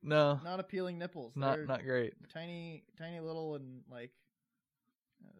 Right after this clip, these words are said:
Speaker 2: they're super teeny.
Speaker 1: Yeah, not,
Speaker 2: Um,
Speaker 1: not the best. All right, what else do you got for me? Hit me.
Speaker 2: Uh, Chris Pine. Not
Speaker 1: Chris Pine?
Speaker 2: actually terrible.
Speaker 1: Uh,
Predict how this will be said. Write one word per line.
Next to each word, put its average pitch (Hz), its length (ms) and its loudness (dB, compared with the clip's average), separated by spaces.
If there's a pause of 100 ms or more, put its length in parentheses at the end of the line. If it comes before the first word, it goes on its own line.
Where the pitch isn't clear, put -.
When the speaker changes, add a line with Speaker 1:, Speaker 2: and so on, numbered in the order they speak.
(140)
Speaker 2:
they're 151 100 -14 (260)
super - 260 -16
teeny. 151 380 -10 (180)
Speaker 1:
Yeah, 117 360 2
not, 143 180 2 (120)
Speaker 2:
Um, 165 120 -6
Speaker 1:
not 139 160 0
the - 60 -20
best. - 380 -4 (520)
All 120 80 0
right, 127 140 2
what 151 100 6
else 143 140 4
do 123 80 -4
you 110 40 -4
got 104 160 0
for 107 140 -4
me? 101 100 -2
Hit - 120 -4
me. - 60 -6
Speaker 2:
Uh, 202 420 4
Chris 440 240 -2
Pine. 403 580 0 (140)
Not 277 180 0
Speaker 1:
Chris 440 120 -2
Pine? 185 120 4
Speaker 2:
actually 415 160 4
terrible. 427 520 0 (640)
Speaker 1:
Uh, 185 100 2